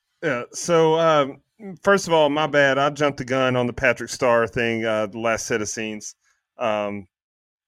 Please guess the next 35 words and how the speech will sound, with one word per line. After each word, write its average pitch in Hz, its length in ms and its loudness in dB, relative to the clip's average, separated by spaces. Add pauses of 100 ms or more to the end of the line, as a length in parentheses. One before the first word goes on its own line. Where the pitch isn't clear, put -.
(280)
I 120 180 0
threw 131 240 -4
that 120 180 0
in 120 100 -2
with 117 100 -8
the 117 60 -12
last 117 220 -4
set 120 100 -6
of 110 60 -8
scenes. 113 260 -8
Then 113 140 -6
Nico 110 380 -4 (100)
opens 107 340 -2
this 113 180 -2
set 113 360 2
with, 104 340 0
uh, 101 160 2
talking 98 360 -2
about 98 180 0
it. - 80 -6
So 98 160 -8
that's 113 200 -6
my 95 120 -10
bad 90 200 -10
on 87 120 -12
that. 90 180 -12 (420)
But, 147 320 0
um, 127 460 -4 (960)
I, 185 240 4 (160)
I, 147 100 0
one 151 360 -4
of 208 60 -2
the 170 80 -8
things 160 360 -6
that, 127 280 -2